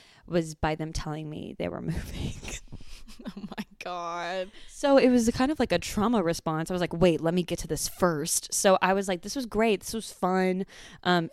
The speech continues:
Speaker 1: enjoyed your time." <laughs> Like, "Bestie, wish you the best of luck," that kind of thing.
Speaker 2: Absolutely.
Speaker 1: And, but he kept talking to me. Like, I was waiting for him to stop talking to me.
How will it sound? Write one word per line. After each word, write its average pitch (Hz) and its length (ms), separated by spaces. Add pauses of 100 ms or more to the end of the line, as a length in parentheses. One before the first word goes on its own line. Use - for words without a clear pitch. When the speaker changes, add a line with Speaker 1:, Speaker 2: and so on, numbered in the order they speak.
Speaker 1:
enjoyed 170 380
your 185 80
time." 160 840
<laughs> 262 160
Like, 165 560 (640)
"Bestie, 147 720
wish 175 220
you 175 80
the 160 60
best - 240
of 156 100
luck," - 560
that - 140
kind - 160
of - 60
thing. - 280 (560)
Speaker 2:
Absolutely. - 800 (420)
Speaker 1:
And, 196 540 (840)
but 247 140
he 233 100
kept 247 180
talking 220 240
to 156 60
me. - 180
Like, 175 220 (180)
I 180 120
was 180 300
waiting 190 320
for 220 100
him 208 120
to 208 60
stop 180 200
talking 170 300
to 165 40
me. 160 480